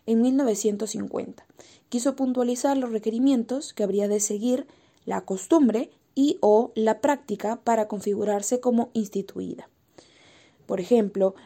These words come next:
la práctica concordante, realizada por un número regular de estados con referencia a un tipo de relaciones que caen bajo el dominio del derecho internacional.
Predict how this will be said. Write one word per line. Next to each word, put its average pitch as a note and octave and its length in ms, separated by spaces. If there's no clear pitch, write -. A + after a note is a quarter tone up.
la G#3 220
práctica C4 480
concordante, G3+ 800
realizada G#3 800
por G3+ 380
un A#3+ 260
número B3+ 560
regular G#3 640
de C4 60
estados A3+ 480
con G#3 200
referencia G3+ 560
a - 140
un F#3+ 160
tipo A3+ 220
de A3+ 120
relaciones A3 640
que B3 220
caen C4 400
bajo G#3 260
el G#3 80
dominio G#3+ 380
del G3+ 140
derecho F#3+ 280
internacional. F#3+ 600